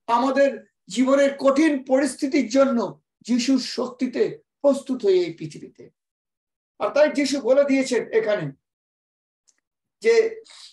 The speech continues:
যারা প্রভুকে প্রভু বলি সেটা শুধু আমাদের নিজের শুধু জ্ঞানের অর্জন, আজকে সত্যি কি তাই?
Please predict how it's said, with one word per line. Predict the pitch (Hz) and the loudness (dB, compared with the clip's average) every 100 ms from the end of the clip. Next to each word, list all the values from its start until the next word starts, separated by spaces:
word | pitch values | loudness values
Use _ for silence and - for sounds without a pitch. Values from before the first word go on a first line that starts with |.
| _ _ - | _ _ -2
যারা | 254 339 339 | 2 2 4
প্রভুকে | 294 302 294 320 | 4 4 0 2
প্রভু | 285 285 320 | 4 4 4
বলি | 311 302 220 160 _ _ _ _ _ _ _ _ _ | 2 2 0 -4 _ _ _ _ _ _ _ _ _
সেটা | - 262 294 | -4 0 2
শুধু | 285 269 277 - - _ _ _ _ _ _ _ _ _ _ _ | 0 -2 -2 -4 -12 _ _ _ _ _ _ _ _ _ _ _
আমাদের | 262 254 262 269 202 - _ _ _ _ _ | -6 -2 2 2 2 -6 _ _ _ _ _
নিজের | 185 208 240 277 277 - - _ _ _ - | -6 0 2 4 4 0 -12 _ _ _ -8
শুধু | 254 254 | -4 -2
জ্ঞানের | 220 220 247 269 | 2 2 4 4
অর্জন, | 240 226 185 165 135 - _ _ _ | 4 2 -2 -4 -6 -16 _ _ _
আজকে | 247 254 277 | -6 -2 -2
সত্যি | 262 262 277 | -2 -4 -6
কি | 254 254 | -6 -4
তাই? | 208 208 | -4 -4